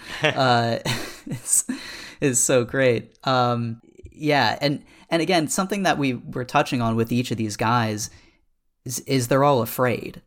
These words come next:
Speaker 2: At a few different points, Kurt is, you know, Steve calls him chicken at the beginning 'cause he's having cold feet about going to college, and then his ex-girlfriend, uh, uh, says he,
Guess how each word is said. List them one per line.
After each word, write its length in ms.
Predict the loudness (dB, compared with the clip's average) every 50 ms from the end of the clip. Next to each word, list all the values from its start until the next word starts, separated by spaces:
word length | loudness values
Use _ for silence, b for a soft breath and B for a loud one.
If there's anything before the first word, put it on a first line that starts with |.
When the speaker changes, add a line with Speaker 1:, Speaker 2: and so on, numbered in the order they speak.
| _ _ 0
Speaker 2:
At 120 | 2 2
a 40 | 2
few 220 | 0 2 2 4
different 260 | 4 4 4 2 0 0
points, 480 | 2 2 4 4 4 2 2 0 -2
Kurt 400 | -4 -4 -2 0 0 0 0 -2
is, 420 | -2 -4 -2 -2 -2 -4 -4 -4 -2
you 120 | -2 -2
know, 80 | 0 -2
Steve 320 | -2 -2 -2 -2 -2 -2
calls 200 | -2 -2 -2 -2
him 80 | -2 -4
chicken 320 | -2 0 0 0 0 0
at 120 | -2 -2
the 60 | -2 -4
beginning 360 | -4 -2 0 0 0 0 0
'cause 140 | -2 -2 -4
he's 120 | -2 -2
having 220 | 0 0 0 -2
cold 220 | -2 -4 -4 -4 -4
feet 180 | -4 -2 -2
about 220 | -2 -2 -4 -4 -6
going 160 | -6 -6 -8
to 60 | -8
college, 600 | -8 -4 0 2 4 4 4 4 2 0 0 0
and 100 | 0 0
then 220 | 2 2 0 -2 -4 B B B B
his 180 | -2 0 0 2 2
ex-girlfriend, 1080 | 0 0 0 -2 -2 0 2 2 2 2 2 2 2 2 4 4 2 2 2 2 2
uh, 380 | 2 2 2 2 0 0 -2 -2
uh, 200 | -2 -2 -2 -4 -6 -10 -12 -16 -14 -12 -10 -6 -4
says 320 | -2 0 2 2 2 0
he, 380 | 0 -2 -2 0 -2 -4 -6